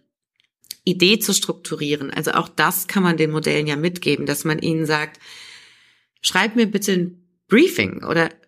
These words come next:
schreib mir bitte ein Briefing nach dem klassischen Muster Get to Buy oder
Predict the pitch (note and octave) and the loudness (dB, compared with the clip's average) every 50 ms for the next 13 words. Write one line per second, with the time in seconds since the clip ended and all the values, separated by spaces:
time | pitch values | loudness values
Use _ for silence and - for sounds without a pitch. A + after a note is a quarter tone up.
0 | _ _ _ _ - - - - - G#3+ G#3+ B3+ A#3 F#3+ A3 - G3 F#3 F3 F3+ | _ _ _ _ -6 -4 -2 0 0 2 2 2 0 0 0 0 -2 -2 -2 0
1 | F#3+ G#3 G#3 A#3+ A3 - F#3+ E3 D#3+ D#3 D#3 D#3 - E3 E3 D#3+ - _ - - | 0 0 2 0 0 0 0 0 0 0 -2 -2 -4 -8 -8 -8 -12 _ -6 -2
2 | - F3 G3 F#3 F#3+ F#3 - - F3+ E3+ D#3+ E3+ F3+ F3 F3+ - E3+ D#3 D3+ D3 | 0 0 0 0 0 -2 0 0 0 0 0 0 0 0 -2 -4 -6 -8 -8 -10
3 | D3 D3+ - _ _ _ _ _ _ _ _ - D3+ D#3+ E3 - - - - - | -14 -16 -18 _ _ _ _ _ _ _ _ -2 -2 -2 -2 -4 -8 -6 -4 -4
4 | D#3+ D3 - - B2+ A#2+ C3+ C3+ B2 A2 - - _ _ - D#3+ D#3+ E3+ | -4 -4 -4 -4 -2 -2 -2 -2 -4 -6 -6 -10 _ _ -6 -2 -2 -2